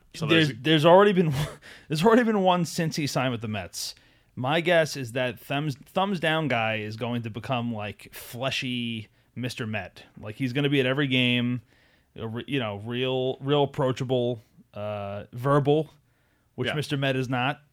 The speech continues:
Speaker 2: But, you know, thumbs down guy, I, I think him and Todd Frazier have a long relationship,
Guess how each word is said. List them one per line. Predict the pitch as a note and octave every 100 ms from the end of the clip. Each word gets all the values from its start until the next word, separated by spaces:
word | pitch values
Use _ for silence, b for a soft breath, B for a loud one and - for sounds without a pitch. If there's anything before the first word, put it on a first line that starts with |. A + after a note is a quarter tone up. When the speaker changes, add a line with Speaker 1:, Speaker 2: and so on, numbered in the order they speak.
| _
Speaker 2:
But, | B2 -
you | B2+
know, | C3 G#2+
thumbs | - D3 F3 E3
down | D3+ D3+
guy, | C3 A#2+ A2 A2 G#2+ b b b b -
I, | A2+
I | - A#2
think | - C3 D3
him |
and | C3 A#2
Todd | A#2 A2
Frazier | B2 B2 A2+ A2 G#2
have | A2+
a | A2+
long | A2+ C3+ C#3+
relationship, | C3+ B2+ B2+ B2+ G#2+ A#2+ A2